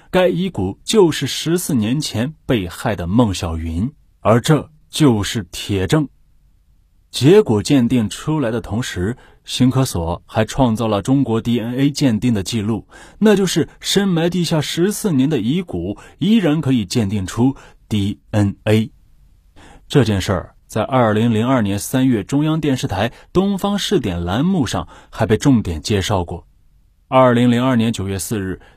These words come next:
天津市高级人民法院宣判，以故意杀人罪、抢劫罪判处赵双庆死刑，以故意杀人罪判处赵双印无期徒刑。二零零二年十月二十一日上午，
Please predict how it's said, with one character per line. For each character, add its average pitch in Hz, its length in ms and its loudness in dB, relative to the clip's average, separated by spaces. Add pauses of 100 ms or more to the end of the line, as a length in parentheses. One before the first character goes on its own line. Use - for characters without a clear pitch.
天 196 320 0
津 175 180 0
市 143 160 -4
高 185 260 2
级 160 140 0
人 147 160 2
民 147 140 2
法 90 120 -4
院 101 140 -6
宣 139 220 0
判， 147 200 0 (260)
以 127 160 4
故 190 260 0
意 175 120 2
杀 180 220 0
人 170 220 4
罪、 175 180 0
抢 98 320 -4
劫 104 200 -2
罪 143 200 0 (160)
判 135 260 2
处 98 180 -6
赵 110 260 2
双 127 240 -2
庆 135 180 0
死 95 260 -8
刑， 101 400 -2 (320)
以 113 160 2
故 123 300 0
意 117 140 2
杀 143 180 -2
人 127 240 0
罪 113 240 -2 (160)
判 - 240 -6
处 90 160 -8
赵 101 220 0
双 123 200 0
印 143 240 2 (640)
无 104 300 0
期 107 320 -4
徒 - 180 -6
刑。 82 340 -4 (760)
二 117 320 4
零 113 180 4
零 110 160 0
二 120 140 0
年 98 320 -2
十 - 340 -8
月 104 140 -2
二 107 180 -2
十 104 160 -6
一 117 120 0
日 117 180 -4
上 123 240 -2
午， 85 320 -6